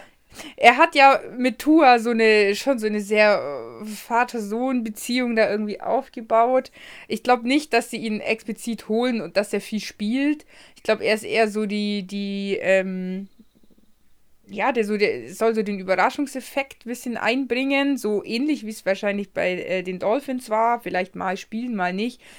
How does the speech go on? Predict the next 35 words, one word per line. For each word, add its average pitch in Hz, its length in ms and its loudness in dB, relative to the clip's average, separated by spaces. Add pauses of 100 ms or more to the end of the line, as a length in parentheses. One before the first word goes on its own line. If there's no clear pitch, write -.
(280)
Ich - 80 -20
kann 233 140 2
mir 226 120 0
vorstellen, 233 380 2
dass 208 140 0
sie 214 100 -6
vielleicht 196 320 0
schon 233 200 0
ihr 208 100 0
Pferdchen 220 480 -2
eher 202 320 2
auf 190 220 -2
den, 190 340 -2
äh, 185 320 2
Hendricks 233 460 -4
setzen, 254 560 -2 (300)
aber 202 360 4
falls 220 420 0
der 208 240 4
halt 202 220 2
dann 190 320 -2
doch 247 200 -2
nicht 196 260 -4
so 175 140 -6
abliefert, 214 680 -2
habe 208 140 2
ich 214 100 -6
halt 196 160 0
immer 202 240 -2
noch 196 220 -4
mal 190 320 0
Fitzmagic, 214 720 -2
der 190 140 0
fand 233 280 0
ich 339 300 0